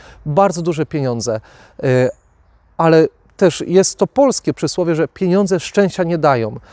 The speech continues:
bo można mieć kasę, ale być bardzo nieszczęśliwym człowiekiem. Dlatego Jezus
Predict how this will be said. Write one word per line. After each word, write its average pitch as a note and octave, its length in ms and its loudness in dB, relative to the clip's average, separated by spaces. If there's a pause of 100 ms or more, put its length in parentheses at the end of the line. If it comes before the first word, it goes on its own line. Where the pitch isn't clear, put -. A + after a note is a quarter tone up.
(200)
bo D3+ 100 4
można F3+ 260 2
mieć D3 220 -6
kasę, G3+ 500 0 (1300)
ale E3 180 4
być D3+ 200 -2
bardzo F3 380 0
nieszczęśliwym C#3+ 600 -6
człowiekiem. A2+ 520 -6 (480)
Dlatego E3 420 2
Jezus F#3 760 0